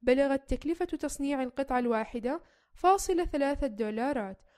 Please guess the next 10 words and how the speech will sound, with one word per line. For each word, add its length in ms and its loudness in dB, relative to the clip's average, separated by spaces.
أو 100 4
سنفترض 640 0
أنها 300 -2
تبلغ 360 -6
فاصلة 520 -2
ثلاثة 540 -2
وثلاثين 640 -2
دولار 380 -2
من 160 -4
مائة. 360 -4